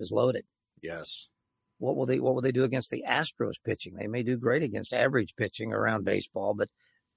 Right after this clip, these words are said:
Speaker 1: the Astros pitching is, uh, has always been above average.
Speaker 2: Yeah.
Speaker 1: Postseason, we talk about this all the time. You know, Vi-, Verlander finally winning a World Series game. Well, he was not the same postseason
Speaker 2: Mm-hmm.
Speaker 1: ever.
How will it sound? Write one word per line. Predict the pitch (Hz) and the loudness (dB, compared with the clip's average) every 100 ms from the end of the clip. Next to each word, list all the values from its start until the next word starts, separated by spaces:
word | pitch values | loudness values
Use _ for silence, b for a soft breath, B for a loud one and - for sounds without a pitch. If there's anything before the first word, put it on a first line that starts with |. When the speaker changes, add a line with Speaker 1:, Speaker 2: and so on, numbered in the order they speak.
| _ | _
Speaker 1:
the | - | 0
Astros | 147 - 131 - | 0 2 0 4
pitching | 139 - 117 | 2 2 0
is, | 117 101 117 | 2 0 2
uh, | 107 98 | 4 4
has | 101 107 | 2 4
always | 117 110 | 4 4
been | 101 113 | 4 2
above | 95 143 135 127 | 2 4 4 4
average. | 151 113 - - B B B | 2 0 -2 -10 B B B
Speaker 2:
Yeah. | 95 87 | -4 4
Speaker 1:
Postseason, | 170 180 - 196 220 131 92 _ _ _ - | 6 6 6 6 6 6 4 _ _ _ -4
we | 131 | 2
talk | 151 139 | 4 6
about | 131 131 123 | 6 4 4
this | 123 | 4
all | 127 117 | 4 4
the | 113 | 4
time. | 143 127 110 | 4 4 4
You | |
know, | 107 98 | 2 4
Vi-, | 113 147 | 4 4
Verlander | 131 139 127 117 113 | 4 4 4 2 2
finally | 135 127 113 | 4 4 4
winning | 113 120 110 | 4 2 4
a | |
World | 107 107 - | 4 2 2
Series | 156 175 - | 2 2 -2
game. | - - _ b b b b b b | -8 -12 _ b b b b b b
Well, | 202 156 151 190 _ _ _ - | 6 8 6 4 _ _ _ 0
he | 185 | 2
was | 240 180 120 | 4 4 2
not | 147 165 | 0 0
the | - | -2
same | - 190 247 165 | 2 4 4 2
postseason | - 113 95 - 110 95 107 - | 2 0 0 -6 -8 -10 -16 -14
Speaker 2:
Mm-hmm. | 165 156 | -10 0
Speaker 1:
ever. | 180 240 226 - | 2 4 4 2